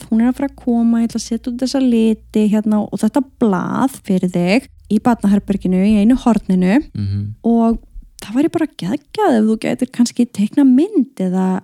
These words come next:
Speaker 1: ef þú vilt skrifa einhver skilaboð til mín, ég get líka hengt myndin á ísskápinn." Aftur þá stendur Tony þarna og horfir efasemdaraugum á eiginkonu sína.
Speaker 2: Já,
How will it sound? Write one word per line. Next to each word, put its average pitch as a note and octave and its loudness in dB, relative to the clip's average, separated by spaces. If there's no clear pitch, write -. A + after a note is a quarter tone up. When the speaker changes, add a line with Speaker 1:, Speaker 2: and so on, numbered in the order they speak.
Speaker 1:
ef G3 -2
þú G3+ 0
vilt G#3+ 0
skrifa G#3+ 0
einhver B3 0
skilaboð C#4 -2
til F#3 -4
mín, F3+ -2
ég A3+ -2
get B3 -2
líka G#3 -6
hengt - -4
myndin G3 0
á A#3 4
ísskápinn." - -6
Aftur - -6
þá - -10
stendur - -6
Tony F3 -2
þarna F3+ -2
og F3+ -2
horfir F3+ -2
efasemdaraugum F3+ -6
á E3+ -6
eiginkonu C#4+ -2
sína. - -14
Speaker 2:
Já, - -8